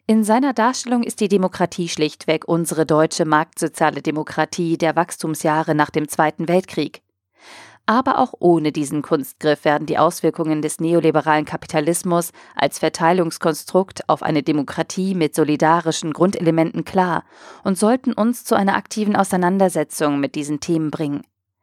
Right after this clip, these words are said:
Spannend sind auch Streecks Schlussfolgerungen zum Euro, den er in der heutigen Form mit autonomen Nationalstaaten für nicht zukunftsfähig hält. Als einzige Alternative zu einer gesamteuropäischen Regierung nach Vorbild der U S A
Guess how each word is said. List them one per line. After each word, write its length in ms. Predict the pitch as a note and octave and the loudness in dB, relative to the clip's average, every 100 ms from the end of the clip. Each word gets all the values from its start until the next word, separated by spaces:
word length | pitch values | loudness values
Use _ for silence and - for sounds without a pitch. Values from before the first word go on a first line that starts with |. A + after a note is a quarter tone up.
| _ - - _ | _ -20 -20 _
Spannend 480 | - - D3+ D3 D#3 | -4 0 2 0 0
sind 200 | D3+ C#3 | -2 2
auch 200 | D3+ E3 | 2 0
Streecks 400 | - E3+ F3 - | -4 -2 -2 0
Schlussfolgerungen 800 | F#3 F#3 - F3 E3+ E3 E3+ D#3+ | -2 -2 2 2 4 0 0 0
zum 160 | F3+ | 0
Euro, 480 | - G#3+ G3+ D#3+ D3 - _ - | 2 2 2 2 2 -2 _ 0
den 140 | D#3+ | 2
er 100 | B2+ | 2
in 80 | C3+ | 2
der 140 | C#3 | 0
heutigen 460 | D#3+ E3 F3 D#3+ D3+ | 2 2 0 -2 -4
Form 400 | - E3 D#3+ E3+ | 0 2 2 0
mit 200 | D#3 - | -2 0
autonomen 500 | D#3 E3+ D#3+ E3 D#3+ | 0 2 0 2 2
Nationalstaaten 1080 | D#3 - E3 D#3+ E3+ E3+ E3+ E3 - E3+ D#3+ | 0 0 -2 0 0 0 -2 -2 -2 -4 -2
für 180 | - | -2
nicht 260 | D#3 D#3 - | -2 -2 -6
zukunftsfähig 800 | - G3 - D#3+ - - D#3+ - | -10 -6 -6 -6 -6 0 0 0
hält. 300 | D#3+ - - _ _ _ _ - - - _ | 0 0 -4 _ _ _ _ -20 -20 -20 _
Als 300 | G#3 G#3 - | 0 0 0
einzige 340 | A3+ C#4+ - | 0 0 0
Alternative 680 | - A#3 G#3+ G#3 - G#3 B3+ | 0 0 0 -2 -2 -2 -2
zu 180 | - - | -2 -2
einer 180 | G#3+ G3+ | 0 2
gesamteuropäischen 1000 | F3+ E3 E3 A3 - D#3+ D#3 E3 D#3+ F3 | 0 0 -2 2 2 2 0 -2 -2 -6
Regierung 720 | E3 C#3+ E3 E3 F3 G3+ F#3+ | -6 -6 -4 -2 -2 -2 -4
nach 200 | D#3+ - | -6 -10
Vorbild 380 | - D#3 D3+ D3+ | 2 2 4 2
der 140 | D#3 | 0
U 100 | E3 | 2
S 140 | D#3+ - | 0 0
A 240 | E3 G3 | 0 0